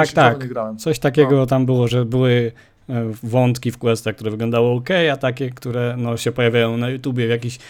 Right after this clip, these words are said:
Speaker 1: montażach najgorszych fragmentów.
Speaker 2: Ja jestem ciekaw
Speaker 1: Hmm.
Speaker 2: strasznie tego, e, jak będzie z optymalizacją i tak dalej, bo ten, bo to będzie pierwsza gra od, ho, ho, ho, no to nie, to jest ten taki, to jest ewenement, że mamy ekskluzyw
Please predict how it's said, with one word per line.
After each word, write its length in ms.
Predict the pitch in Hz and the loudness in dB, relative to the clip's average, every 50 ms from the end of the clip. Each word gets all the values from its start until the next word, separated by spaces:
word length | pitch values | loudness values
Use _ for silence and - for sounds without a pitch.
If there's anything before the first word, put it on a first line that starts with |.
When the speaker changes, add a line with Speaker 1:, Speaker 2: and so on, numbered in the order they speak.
| - - - | -20 -6 0
Speaker 1:
montażach 520 | 127 131 127 127 131 127 120 117 120 113 | 2 2 4 4 4 4 4 4 2 0
najgorszych 480 | 120 117 117 110 117 110 - - 110 - | 0 -4 -2 -2 -2 -4 -2 -6 -8 -8
fragmentów. 580 | 113 110 107 107 104 101 104 - - - _ _ _ _ _ _ _ _ - - - - - | -8 -8 -8 -6 -8 -8 -10 -12 -16 -20 _ _ _ _ _ _ _ _ -6 -6 -6 -6 -6
Speaker 2:
Ja 80 | - 147 | -4 -2
jestem 220 | 170 165 - 170 | -2 -2 -4 -6
ciekaw 240 | 131 - 170 - 156 | -6 -6 -8 -10 -10
Speaker 1:
Hmm. 60 | - - 127 107 104 | -8 -4 -4 -4 -4
Speaker 2:
strasznie 160 | - - 131 | -4 -8 -6
tego, 420 | - 147 139 143 143 139 139 - _ _ - | -6 -4 -2 -2 -2 -2 -4 -8 _ _ -18
e, 40 | 113 113 113 113 113 113 _ - | -18 -18 -18 -18 -20 -20 _ -12
jak 140 | 127 120 - | -10 -8 -6
będzie 220 | 131 135 131 127 | -4 -4 -4 -4
z 40 | 120 | -6
optymalizacją 600 | 127 - - 127 127 123 117 135 131 - - 107 104 | -8 -10 -12 -12 -10 -8 -8 -10 -10 -12 -16 -18 -20
i 40 | 107 | -20
tak 120 | 107 110 | -20 -18
dalej, 300 | 110 107 101 110 123 135 - - - - - - - - - - _ _ _ - _ - _ _ | -16 -16 -14 -14 -14 -14 -14 -14 -14 -16 -18 -18 -18 -20 -20 -20 _ _ _ -20 _ -20 _ _
bo 360 | 113 110 104 107 101 101 101 101 - | -18 -18 -12 -10 -10 -8 -8 -10 -14
ten, 160 | - - - - 110 113 - - - - | -18 -18 -18 -18 -18 -18 -20 -18 -16 -14
bo 100 | 107 110 | -14 -6
to 100 | 117 131 | -6 -2
będzie 380 | 127 139 135 135 135 131 131 127 - | 0 0 0 0 -2 -4 -6 -8 -6
pierwsza 300 | 135 139 139 135 - 151 | -4 -4 -4 -4 -4 -6
gra 200 | 127 127 131 131 | -4 -2 -2 -2
od, 100 | 131 127 123 120 110 110 110 107 107 - _ - _ _ _ _ | -2 -2 -6 -8 -12 -12 -14 -16 -18 -20 _ -20 _ _ _ _
ho, 180 | _ 139 160 160 | _ 0 0 0
ho, 240 | - - 131 120 - - | 0 -4 -10 -10 -6 -4
ho, 160 | 147 147 123 | -2 -2 -2
no 80 | 120 120 | -4 -4
to 120 | 117 143 | -6 -6
nie, 120 | 147 151 131 | -6 -6 -6
to 60 | 120 | -8
jest 140 | 123 117 - | -10 -12 -12
ten 120 | 139 131 | -12 -12
taki, 560 | 131 135 - - 139 135 135 131 131 131 131 - - - - _ _ _ _ _ _ _ _ 123 | -12 -14 -14 -12 -10 -10 -8 -8 -8 -10 -12 -14 -18 -20 -20 _ _ _ _ _ _ _ _ -12
to 80 | 113 127 | -12 -10
jest 300 | 120 - - - - - - | -10 -10 -12 -12 -14 -8 -4
ewenement, 580 | 135 135 147 170 185 165 127 104 92 95 95 95 | -2 0 0 2 2 0 0 -2 -4 -8 -14 -18
że 100 | 98 110 | -18 -16
mamy 200 | 110 113 113 113 | -16 -14 -14 -14
ekskluzyw 520 | 117 113 - - 131 123 113 113 117 - | -12 -12 -10 -4 -4 -4 -4 -4 -8 -12